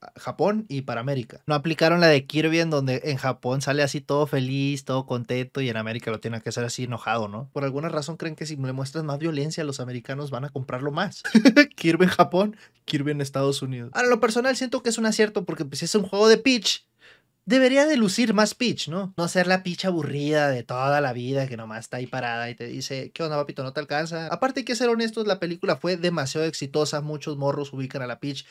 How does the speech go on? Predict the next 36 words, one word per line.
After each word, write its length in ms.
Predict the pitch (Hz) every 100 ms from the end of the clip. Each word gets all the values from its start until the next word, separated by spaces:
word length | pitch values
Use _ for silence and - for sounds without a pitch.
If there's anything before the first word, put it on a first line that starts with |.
| _
de 80 | -
las 140 | 139 131
películas 560 | 135 147 139 147 143
y 80 | -
está 240 | 160 165 165
perfecto 400 | 185 180 180 165
porque 240 | 160 147
la 100 | 143
verdad 200 | 131 131
es 100 | 139
que 80 | 156
le 120 | 139
dieron 180 | 131 135
una 160 | 143
personalidad 520 | 139 131 123 117 127 - _ -
muchísimo 720 | 185 277 - 160 - 131 123
más 160 | 131
interesante. 600 | 127 117 110 131 131 - -
Aparte, 400 | 127 127 123 156
creo 160 | 151
que 80 | 147
actualizaron 440 | 139 139 120 131 127
también 220 | 135 131
otras 260 | 139 143
caras, 420 | 135 127 151 156 -
como 200 | 127 117
por 140 | 127
ejemplo 340 | 127 123 139
esta 240 | 139 135 147
que 220 | 135 123
creo 180 | 139 131
que 80 | 135
es 60 |
de 100 | 151
Kung 160 | 151 143
Fu, 380 | 135 147 185